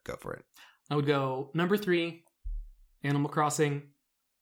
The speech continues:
Speaker 2: then Final Fantasy seven, then Hades, if I had to rank them.
Speaker 1: Interesting.
Speaker 2: Yeah, what about you?
Speaker 1: <sighs> It's tough. It, this literally changes every five minutes for me.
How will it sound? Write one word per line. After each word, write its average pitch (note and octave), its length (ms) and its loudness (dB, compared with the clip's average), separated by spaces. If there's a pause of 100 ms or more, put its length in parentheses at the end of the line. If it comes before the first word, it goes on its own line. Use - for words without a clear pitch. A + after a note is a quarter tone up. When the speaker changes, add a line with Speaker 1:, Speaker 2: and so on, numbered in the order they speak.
(240)
Speaker 2:
then D3+ 260 0
Final D3 220 0
Fantasy C3+ 320 -2
seven, B2 480 -4
then A2+ 120 -6
Hades, G#2+ 400 -12 (380)
if C3+ 100 -8
I D3 40 -2
had B2 160 -4
to A#2 80 -6
rank A#2+ 80 -8
them. A#2 40 -4 (180)
Speaker 1:
Interesting. D#2+ 300 -8 (300)
Speaker 2:
Yeah, A2+ 180 -10
what C3+ 120 -6
about A#2+ 160 -2
you? A2 200 -8
Speaker 1:
<sighs> - 60 -20 (720)
It's C3 160 4
tough. - 320 2
It, B2+ 120 0 (200)
this C#3 220 2
literally C3+ 280 6
changes F#2 840 -2
every F2+ 720 0 (540)
five C#2+ 240 0
minutes B1 240 -8
for - 120 -12
me. A1 280 -8